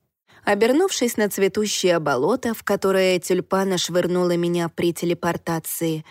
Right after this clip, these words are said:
я потерла ноющий лоб. Последнее, что я помнила перед скачком, это пентаграмма, начерченная мелом посреди гостиной, десяток тростниковых свечей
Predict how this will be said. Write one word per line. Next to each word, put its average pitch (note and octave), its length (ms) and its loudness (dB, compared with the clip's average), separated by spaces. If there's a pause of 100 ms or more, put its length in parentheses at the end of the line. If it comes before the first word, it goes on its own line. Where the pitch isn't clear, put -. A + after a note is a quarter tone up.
(320)
я D4 180 0
потерла G#3 500 0
ноющий F3 540 -2
лоб. C#3 320 -8 (500)
Последнее, C4+ 600 2
что G#3+ 180 0
я G#3+ 100 4
помнила G#3 460 0
перед F#3+ 260 0
скачком, G#3 680 -4 (320)
это C4+ 220 0
пентаграмма, A3 920 -2
начерченная F3 840 0
мелом G3+ 360 0
посреди F3+ 440 0
гостиной, G#3 680 -2 (280)
десяток A#3 480 -2
тростниковых F3 680 0
свечей F3+ 580 -2